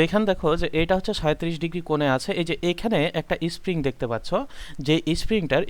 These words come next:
স্প্রিং ধ্রুবক দেওয়া আছে একশো নিউটন per meter। ঠিক আছে? স্প্রিংটিকে অপ্রসারিত অবস্থায় রেখে ব্লকটি স্থির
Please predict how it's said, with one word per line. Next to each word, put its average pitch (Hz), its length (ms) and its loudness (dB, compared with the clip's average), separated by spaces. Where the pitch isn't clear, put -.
স্প্রিং 180 200 -2
ধ্রুবক 156 340 2
দেওয়া 123 200 4
আছে 160 160 -6
একশো - 280 -6
নিউটন 131 400 0
per 131 160 0
meter। 113 220 -4
ঠিক 143 160 -4
আছে? - 120 -8
স্প্রিংটিকে 233 580 2
অপ্রসারিত 214 680 2
অবস্থায় 175 600 2
রেখে 180 220 -2
ব্লকটি 156 400 0
স্থির 185 200 0